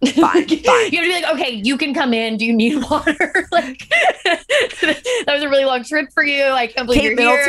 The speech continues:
Speaker 1: here."
Speaker 2: though, Kate Middleton, though, she can, she can sit on the porch.
Speaker 1: Yeah,
Speaker 2: She's young
Speaker 1: well,
Speaker 2: enough.
Speaker 1: Kate, it's like, "Okay, well, what? Actually, why are you here?"
Speaker 2: Right.
Speaker 1: Um,
Speaker 2: This is random. Okay, anyway, back
Speaker 1: Anyway.
Speaker 2: to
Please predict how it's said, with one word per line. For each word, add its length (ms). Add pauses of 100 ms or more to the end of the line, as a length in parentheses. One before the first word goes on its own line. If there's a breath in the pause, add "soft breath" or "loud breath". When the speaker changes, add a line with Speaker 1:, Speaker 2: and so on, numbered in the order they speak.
Speaker 1:
here." 80
Speaker 2:
though, 360 (280 soft breath)
Kate 200
Middleton, 440
though, 180
she 220
can, 480 (640)
she 200
can 400
sit 160
on 100
the 60
porch. 480 (260 soft breath)
Speaker 1:
Yeah, 220
Speaker 2:
She's 20 (120)
young 20
Speaker 1:
well, 120
Speaker 2:
enough. 100
Speaker 1:
Kate, 200
it's 160
like, 180
"Okay, 280
well, 240
what? 220 (340)
Actually, 380
why 220
are 60
you 220
here?" 380 (420 loud breath)
Speaker 2:
Right. 340
Speaker 1:
Um, 80
Speaker 2:
This 100
is 100
random. 480 (240)
Okay, 260
anyway, 400
back 220
Speaker 1:
Anyway. 360
Speaker 2:
to 60